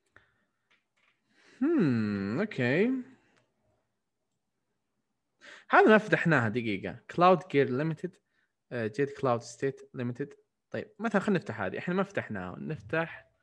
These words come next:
نشوف إيش فيها. هم.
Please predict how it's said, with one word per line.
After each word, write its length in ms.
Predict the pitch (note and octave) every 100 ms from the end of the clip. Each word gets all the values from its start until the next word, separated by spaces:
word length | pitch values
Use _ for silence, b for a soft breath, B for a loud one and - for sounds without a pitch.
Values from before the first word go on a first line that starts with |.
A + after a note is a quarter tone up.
| _ _ _ _ _ -
نشوف 420 | B2+ - D3+ D3+ D3
إيش 120 | -
فيها. 460 | G#2+ G2+ B2+ D#3+ - _ _ _ _ _ _ _ _ _ _ _ _ _ _ _ _ _ _ _ _ _ _ _ _ -
هم. 500 | D3+ B2+ A#2 A2 A2